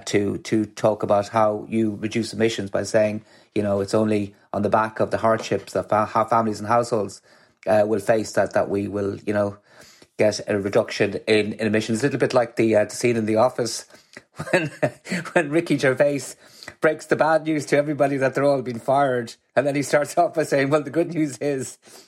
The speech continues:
with a big smile on his face, "is that I have been promoted." Uh, so that's the kind of the, the, the, the political context, uh, of it. But I think that the, the increase in prices, uh, uh, especially in energy, uh, will,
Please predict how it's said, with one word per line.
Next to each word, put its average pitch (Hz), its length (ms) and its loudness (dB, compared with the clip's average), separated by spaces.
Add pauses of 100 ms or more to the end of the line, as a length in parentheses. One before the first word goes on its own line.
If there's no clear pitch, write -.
(100)
with 127 140 -6
a 135 40 -4
big 160 180 -2
smile 147 320 2
on 131 80 0
his 120 140 -4
face, 131 280 0
"is 127 260 -2 (340)
that 127 100 2
I 123 160 4
have 117 200 0
been 127 220 -6
promoted." 120 640 0 (320)
Uh, 113 380 2
so 120 340 0
that's 143 280 0
the - 80 -6
kind 131 280 0
of 113 220 0 (420)
the, 123 120 -2
the, 120 280 -2
the, 123 200 -2
the - 140 -6
political 147 360 0
context, 135 640 -2 (380)
uh, 110 280 0
of 123 200 2
it. 104 100 -8
But 135 100 -2
I 131 60 4
think 208 340 -2
that 147 240 0 (120)
the, 131 180 -2
the 120 280 -8
increase 156 420 -4
in 120 100 -4
prices, 123 800 -4 (720)
uh, 120 320 0 (120)
uh, 113 380 0
especially 131 640 0
in 120 80 0
energy, 120 540 -2 (580)
uh, 113 220 0
will, 131 440 2